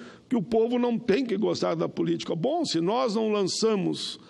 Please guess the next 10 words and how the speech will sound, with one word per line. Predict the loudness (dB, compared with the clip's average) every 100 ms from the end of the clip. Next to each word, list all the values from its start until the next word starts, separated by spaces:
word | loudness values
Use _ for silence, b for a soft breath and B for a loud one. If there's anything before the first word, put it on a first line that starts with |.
| B B B
os | -2 2
nossos | 2 2 0 2
legítimos | 2 2 2 0 0 0 0
candidatos, | -2 0 0 -2 -4 -10 -14 -14 _ -20 -20 b b b b b b b
senador | -2 0 2 2
Medeiros, | 2 2 2 0 -6
sua | -6 -4
trajetória | -2 -2 -2 -2 0 0
mostra | 0 -2 -2 -4
isso, | -6 -8